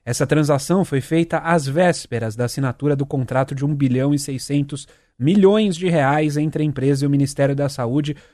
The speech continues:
por vinte milhões de vacinas. Procurada pelo jornal O Globo sobre a finalidade desse repasse, a Precisa não respondeu. Já a Câmara de Comércio Índia Brasil afirmou que os valores se destinaram a patrocinar eventos da associação ao longo de dois mil e vinte e um.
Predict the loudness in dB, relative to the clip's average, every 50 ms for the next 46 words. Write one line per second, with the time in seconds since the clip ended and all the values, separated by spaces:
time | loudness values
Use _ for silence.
0 | _ _ 2 2 2 4 2 0 0 0 0 2 2 2 2 0 0 0 0 0
1 | 0 -2 -4 -10 -12 -12 -12 -12 -14 -16 -18 -6 -2 -2 -2 0 2 2 4 4
2 | 4 2 0 -2 -2 -2 0 0 0 0 0 0 0 0 0 2 2 2 4 2
3 | 2 0 -2 -4 -2 -2 0 0 0 0 0 -2 -2 -2 -2 -2 0 0 0 0
4 | -2 -4 -6 -6 -6 -4 -4 -4 -2 0 2 2 2 0 -2 -8 -18 -20 _ _
5 | _ _ _ _ -2 0 0 2 0 0 0 0 0 0 2 0 -2 0 2 2
6 | 4 4 4 2 2 2 2 2 0 0 0 0 2 2 0 0 0 0 2 2
7 | 4 2 2 2 2 2 2 4 4 2 2 2 0 0 0 2 2 2 0 0
8 | -2 -2 -4 -2 0 0 0 0 0 0 0 2 2 2 2 2 -2 -10 -20 _
9 | _ 0 2 2 2 2 2 2 2 2 2 0 2 2 2 4 4 4 4 2
10 | 2 -2 -4 -6 -6 -2 0 2 0 0 0 -2 -2 0 0 2 2 2 2 0
11 | 0 -2 0 0 -2 -2 -2 0 0 0 -2 -2 _ 0 0 0 2 0 0 0
12 | 0 0 -2 -2 -2 -2 -2 0 0 -2 -2 -2 -4 -6 -6 -6 -6 -6 -6 -4
13 | -2 0 0 0 -2 -4 -4 -2 -2 -2 -2 -4 -6 -8 -8 -8 -8 -8 -8 -8
14 | -6 -4 -4 -4 -4 -4 -6 -8 -8 -14 -20